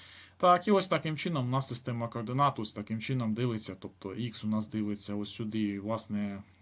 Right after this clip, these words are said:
праворуч, Y дивиться у нас униз ось таким чином. Тобто і нуль у нас, е, у верхньому кутку також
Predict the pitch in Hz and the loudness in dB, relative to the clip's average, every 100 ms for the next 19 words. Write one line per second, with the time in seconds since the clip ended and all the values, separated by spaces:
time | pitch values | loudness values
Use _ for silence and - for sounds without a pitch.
0 | 131 127 147 247 247 220 - - 160 147 | -8 -4 -2 -2 -2 -4 -8 -2 2 2
1 | 117 135 139 123 113 113 123 120 113 104 | 2 2 2 2 -2 -2 -2 -2 -2 -6
2 | 87 101 - 95 - 127 - 214 156 127 | -6 -10 -12 -12 -10 -6 -2 0 0 -4
3 | 110 - 117 156 160 117 123 131 - - | -10 -8 -6 -2 0 0 0 0 -2 -4
4 | 101 104 104 101 117 120 127 135 123 117 | -4 -4 -4 -2 0 2 2 2 -2 -6
5 | 107 117 - 101 101 107 143 - | -6 -10 -8 -12 -8 -2 -2 -2